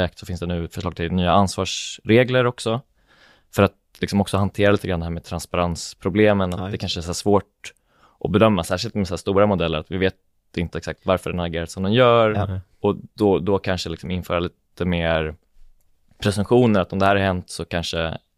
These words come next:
Speaker 1: en leverantör är ansvarig i vissa fall, om man inte
Speaker 2: Mm.
Speaker 1: kan bevisa det, eller om man inte i alla fall samarbetar genom att dela med sig av material för att
Speaker 2: Ja.
Speaker 1: liksom utreda. Så att där, där har man också sett behov liksom för parallell lagstiftning. Vi ser inom,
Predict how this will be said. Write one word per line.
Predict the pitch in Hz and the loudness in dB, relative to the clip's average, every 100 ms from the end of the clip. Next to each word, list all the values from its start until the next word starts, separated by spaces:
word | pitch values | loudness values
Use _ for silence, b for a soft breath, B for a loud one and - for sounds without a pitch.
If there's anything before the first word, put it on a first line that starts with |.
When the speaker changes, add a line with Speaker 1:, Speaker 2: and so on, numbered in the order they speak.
| _ | _
Speaker 1:
en | 90 | -2
leverantör | 90 87 85 90 | 0 0 -2 0
är | |
ansvarig | 85 87 - - 120 | 0 -2 -8 0 2
i | 110 | 4
vissa | 87 - | 2 -6
fall, | - | -10
om | 80 | -8
man | 87 | -8
inte | 85 | -6
Speaker 2:
Mm. | 101 | -2
Speaker 1:
kan | 92 82 80 80 - b b b | 0 -2 -6 -10 -16 b b b
bevisa | 98 101 120 - | 2 6 6 4
det, | 98 92 | 2 2
eller | 92 | 2
om | 90 | 0
man | |
inte | 90 92 | -2 -2
i | |
alla | 87 | -2
fall | 92 87 | -2 -2
samarbetar | - 92 90 98 107 - 87 | 2 2 2 4 2 0 -6
genom | 85 80 | -6 -6
att | 76 - _ _ _ | -10 -16 _ _ _
dela | 90 90 | 0 2
med | 104 95 | 4 2
sig | - 64 | -2 -6
av | 71 73 - _ _ _ - | -4 -6 -14 _ _ _ -8
material | 95 - 107 98 87 85 | -6 0 2 4 2 -4
för | - | -8
att | - | -8
Speaker 2:
Ja. | 92 | -6
Speaker 1:
liksom | 104 87 | -6 -4
utreda. | 90 - 98 87 78 - _ | -6 -4 -4 -2 -4 -10 _
Så | - - | -6 -6
att | - _ b b b b b | -6 _ b b b b b
där, | - 113 113 110 | 4 6 6 6
där | 113 | 4
har | 110 | 4
man | |
också | 98 107 | 2 0
sett | 110 - | -2 0
behov | 104 104 98 | -2 0 -2
liksom | 92 101 | -6 -8
för | 95 | -10
parallell | - 98 92 101 | -6 0 2 4
lagstiftning. | 107 104 - 95 - 104 98 98 98 - | 2 0 -2 -10 -4 -2 0 0 -2 -4
Vi | 101 | 0
ser | 107 | 2
inom, | 98 98 92 | 4 4 2